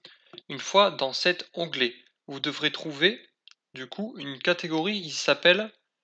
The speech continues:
Configuration C P U ou configuration du processeur.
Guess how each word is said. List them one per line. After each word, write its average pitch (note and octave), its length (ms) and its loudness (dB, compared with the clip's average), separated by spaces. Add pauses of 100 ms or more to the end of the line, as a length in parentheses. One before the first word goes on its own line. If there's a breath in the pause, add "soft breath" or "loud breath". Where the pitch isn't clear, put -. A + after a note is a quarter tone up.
(480)
Configuration F#3+ 920 2
C G3+ 240 0
P F#3 160 0
U B2+ 320 -4
ou D3 100 -12
configuration D3 760 2
du E3 200 -10
processeur. E3 680 0